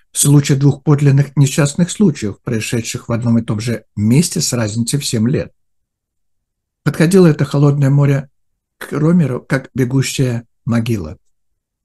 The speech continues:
Страйк уставился на безмерную массу воды, гадая, было ли то, что осталось от Даю где-то там. Возможно, ее кости давно обглоданы дочисто, запутались в порванной рыболовной сети.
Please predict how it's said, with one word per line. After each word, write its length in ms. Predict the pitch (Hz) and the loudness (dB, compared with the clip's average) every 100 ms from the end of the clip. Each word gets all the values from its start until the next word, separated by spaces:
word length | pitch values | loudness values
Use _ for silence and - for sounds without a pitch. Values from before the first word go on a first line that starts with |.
| _ _ | _ _
Страйк 380 | - 196 202 - _ - | -4 0 0 -2 _ -2
уставился 540 | 165 - 214 175 - | 0 2 0 0 0
на 100 | 147 | 2
безмерную 500 | 135 143 180 160 135 | 2 2 2 2 2
массу 340 | 135 143 - | 2 0 -4
воды, 240 | 131 143 185 | -6 -4 -2
гадая, 440 | 151 165 165 120 | 0 0 0 0
было 220 | 117 156 | 0 2
ли 160 | 170 143 | 2 0
то, 300 | 143 185 147 | -2 -2 -2
что 200 | - 127 | -4 -8
осталось 460 | 123 - 131 127 - - _ | -8 -4 -2 -2 -6 -20 _
от 160 | - 120 | -8 0
Даю 260 | 143 151 | 2 4
где-то 300 | 127 131 139 | 2 0 -2
там. 400 | 123 - 165 95 - _ _ | -2 0 -2 -2 -10 _ _
Возможно, 480 | - 123 139 135 135 | -8 -4 0 0 2
ее 180 | 135 135 | 2 2
кости 300 | - 147 139 | 2 0 0
давно 380 | 123 135 151 180 | -2 2 4 4
обглоданы 540 | 139 139 135 127 123 | 2 0 -2 -2 -4
дочисто, 580 | 117 143 147 120 - - | -4 -2 -2 -4 -10 -8
запутались 600 | 98 127 190 175 147 - - _ _ _ _ _ | -6 -2 0 2 2 0 -8 _ _ _ _ _
в 120 | _ | _
порванной 500 | 175 175 147 135 131 | 0 2 4 2 0
рыболовной 460 | 131 123 135 147 143 | -4 -2 0 2 0
сети. 580 | - 120 - 165 117 | -2 -10 -4 -2 -2